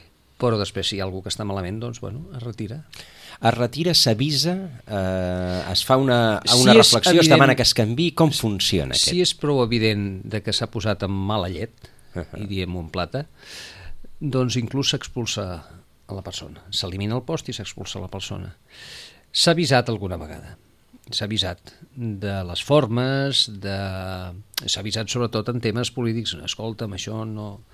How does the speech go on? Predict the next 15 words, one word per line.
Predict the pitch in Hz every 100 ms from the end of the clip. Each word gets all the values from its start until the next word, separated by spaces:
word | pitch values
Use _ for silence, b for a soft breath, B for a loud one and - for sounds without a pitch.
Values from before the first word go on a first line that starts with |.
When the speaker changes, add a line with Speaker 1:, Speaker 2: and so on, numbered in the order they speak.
| B B B B B - -
Speaker 1:
Eh, | 117 117 110 107 110 110 113 120
i, | 127
bueno, | 117 120 131 - _ 185 160
<clears throat> | 135 120 117 -
aviam, | 131 139 120 -
inevitablement, | - 143 143 139 160 147 147 151
com | 131
t'he | 131 127
dit |
abans, | 120 127 143 - - - - - - - -
un | 127 127
grup | 127 120
d'en | 117 110
tanta | 113 104 104
gent | 117